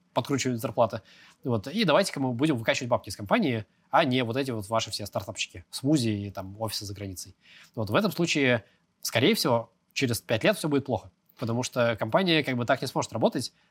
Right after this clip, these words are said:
и как бы уникальная суть Яндекса в том, что он собрал вот умных людей, которые делают эти бизнесы, потому что у него вот такая структура, потому что у него можно прийти к гендиректору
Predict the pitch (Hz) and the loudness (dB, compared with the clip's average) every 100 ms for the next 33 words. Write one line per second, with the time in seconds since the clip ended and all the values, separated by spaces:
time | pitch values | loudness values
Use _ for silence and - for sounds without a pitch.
0 | _ 127 113 107 110 127 160 143 123 117 | _ -4 -2 -2 -2 2 2 2 0 0
1 | 110 107 160 233 175 120 - 160 - 123 | -2 -2 0 0 0 -4 -4 -4 -2 -2
2 | 120 107 - _ - 117 143 135 110 110 | -2 -4 -10 _ -4 2 4 4 2 -6
3 | 120 - _ _ - 147 123 117 127 123 | -14 -16 _ _ 0 2 2 0 -2 -2
4 | 113 107 113 104 101 214 220 156 - 120 | -4 -2 -2 -2 -2 0 0 -4 -4 -2
5 | 143 165 131 110 98 - 120 113 - _ | -2 -2 -2 -2 -4 -2 -2 -2 -8 _
6 | 90 - _ _ 110 120 139 131 117 107 | -20 -20 _ _ -2 0 0 -2 0 2
7 | 147 185 143 123 - - 113 - 117 _ | 4 4 2 0 -8 -12 -6 -4 -4 _
8 | _ _ - 123 117 233 - 131 120 | _ _ -2 0 4 2 0 -4 -4